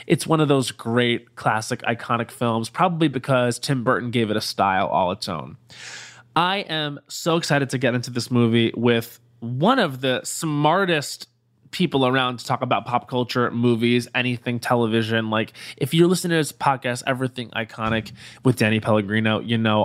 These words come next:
all about Danny Pellegrino and how great he is, how charming, how wonderful, how funny.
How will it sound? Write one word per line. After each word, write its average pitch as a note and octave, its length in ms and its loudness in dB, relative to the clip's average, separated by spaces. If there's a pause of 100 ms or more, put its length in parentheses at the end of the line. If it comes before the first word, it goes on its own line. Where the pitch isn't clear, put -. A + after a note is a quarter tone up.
all G2+ 220 2
about G#2 280 0
Danny G#2 220 -2
Pellegrino G2+ 560 -2
and G2 120 -2
how G#2+ 120 -4
great G2+ 300 0
he G#2 160 -2
is, G2 160 -2
how F#2+ 140 -6
charming, G2+ 420 -2
how G2 160 0
wonderful, G2+ 460 -2
how G2 140 -8
funny. G#2+ 540 2